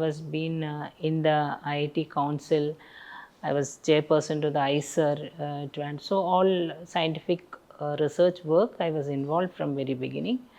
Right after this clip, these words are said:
And this is a great opportunity I got to be with the university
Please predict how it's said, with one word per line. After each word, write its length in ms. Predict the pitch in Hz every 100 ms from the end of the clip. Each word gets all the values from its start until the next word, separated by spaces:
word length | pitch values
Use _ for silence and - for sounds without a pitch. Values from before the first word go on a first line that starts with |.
| - - - - - -
And 120 | 180 180 190
this 120 | 190 220
is 80 | 226
a 20 | 190
great 240 | 196 208 208
opportunity 580 | 180 202 196 202 202 202 202
I 80 | 175 165
got 140 | 170 170 180
to 60 | 165
be 60 | 175 165
with 160 | 156 156
the 100 | 165 156 143 135 - 147
university 580 | 147 156 165 - 165 196